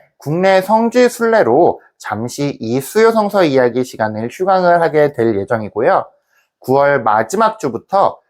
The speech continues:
우리가 함께 읽는 일 면 시라는 제목으로 이 수요 성서 이야기 시간을 함께 보내보도록 하겠습니다. 앞으로도 많은 시청과 또 참여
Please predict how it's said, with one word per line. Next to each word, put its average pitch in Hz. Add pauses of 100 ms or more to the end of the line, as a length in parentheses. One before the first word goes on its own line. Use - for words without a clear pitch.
(120)
우리가 131 (180)
함께 233
읽는 185
일 233
면 220
시라는 123
제목으로 131 (200)
이 131
수요 220
성서 202
이야기 127
시간을 131 (200)
함께 160
보내보도록 107
하겠습니다. 131 (720)
앞으로도 160
많은 156
시청과 175
또 123
참여 185